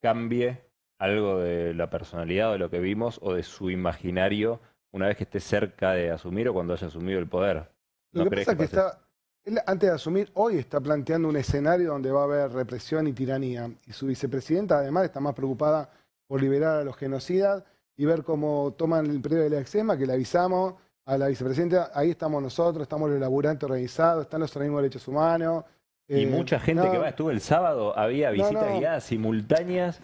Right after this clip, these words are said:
Speaker 2: Que no jodan, ¿viste? Que hay cosas con las que no hay que joder, como no hay que, no hay que meterse. No es en tono de amenaza, es un tono real, son nuestros espacios.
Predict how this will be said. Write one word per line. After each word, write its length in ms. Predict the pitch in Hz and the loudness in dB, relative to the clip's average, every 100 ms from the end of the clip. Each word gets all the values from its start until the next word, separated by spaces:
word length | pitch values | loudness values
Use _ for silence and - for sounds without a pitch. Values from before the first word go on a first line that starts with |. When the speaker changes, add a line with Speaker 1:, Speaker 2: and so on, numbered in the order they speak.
| - | 2
Speaker 2:
Que 120 | 180 | 4
no 100 | 226 | 4
jodan, 420 | - 233 214 165 | 2 2 2 0
¿viste? 280 | 190 196 160 | 0 -2 -4
Que 200 | - 190 | -4 -2
hay 100 | 185 | 0
cosas 260 | 202 233 214 | 0 0 0
con 120 | 175 | 0
las 100 | 151 | 0
que 140 | - | 0
no 240 | 160 175 190 | 2 2 0
hay 60 | |
que 100 | 196 | -2
joder, 500 | - 156 175 196 196 | -2 0 2 2 0
como 220 | 160 143 151 | -4 -4 0
no 120 | 165 | 0
hay 80 | 180 | 2
que, 60 | |
no 80 | 185 | 0
hay 60 | 180 | 2
que 100 | 175 | 0
meterse. 640 | 151 190 208 185 185 175 - _ _ | 2 2 2 0 -4 -4 -6 _ _
No 80 | - | -4
es 80 | 196 | 0
en 120 | 208 | 2
tono 160 | 208 208 | 4 4
de 20 | |
amenaza, 320 | 175 220 220 | 2 0 0
es 220 | 196 - | -2 -4
un 80 | 190 | -2
tono 200 | 214 214 | 2 2
real, 440 | 170 175 202 196 175 | 4 4 4 2 0
son 140 | 220 | -4
nuestros 260 | 226 175 165 | -4 -4 -4
espacios. 760 | - 185 190 185 - 170 160 | 0 4 4 2 2 0 0